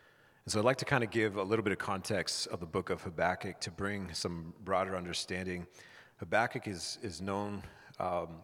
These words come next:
as one of the twelve minor prophets. There's twelve smaller books in the Old Testament called the minor prophets. And of the twelve,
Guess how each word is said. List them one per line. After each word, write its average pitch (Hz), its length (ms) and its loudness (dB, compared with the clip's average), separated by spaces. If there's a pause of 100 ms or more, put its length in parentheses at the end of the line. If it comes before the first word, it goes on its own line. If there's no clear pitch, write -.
as 85 200 -6
one 104 160 0
of 104 120 0
the 95 140 4
twelve 104 640 0
minor 92 300 -2
prophets. - 520 -4
There's 85 180 -6
twelve 117 540 2 (360)
smaller 113 580 2
books 95 680 -4
in 95 100 -8
the 90 140 -4
Old 92 180 -2
Testament 85 540 -2
called 85 220 -4
the 82 60 -6
minor 82 280 -4
prophets. - 680 -4 (540)
And 101 100 -4
of 131 160 6
the 131 80 6
twelve, 98 760 2